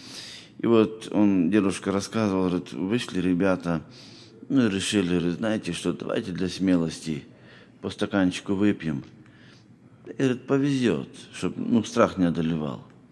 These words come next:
А дедушка говорит, «я хотя был неверующим, по-православному был так, м, наученный, вот, и смутно помню своих родителей». И он говорит, «я еще, у него, говорит, друг был Николай».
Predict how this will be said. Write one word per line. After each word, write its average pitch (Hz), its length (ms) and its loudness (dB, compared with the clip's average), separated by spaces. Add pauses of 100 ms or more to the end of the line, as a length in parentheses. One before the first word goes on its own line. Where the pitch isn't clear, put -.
(680)
А 117 80 -4
дедушка 135 420 2
говорит, 113 460 0
«я 131 420 4 (160)
хотя 123 280 -2
был 117 160 4
неверующим, 120 680 4
по-православному 110 960 4
был 87 160 0
так, 85 220 0 (120)
м, 95 360 2
наученный, 104 680 4 (540)
вот, 95 540 0
и 95 320 2
смутно 135 460 0
помню 95 360 2
своих 95 360 0
родителей». 98 680 2 (960)
И 117 120 2
он 120 160 8
говорит, 117 500 6
«я 123 320 2
еще, 104 540 2 (240)
у 101 120 -2
него, 104 180 8
говорит, 101 180 4
друг 117 240 2
был 90 160 4
Николай». 90 540 2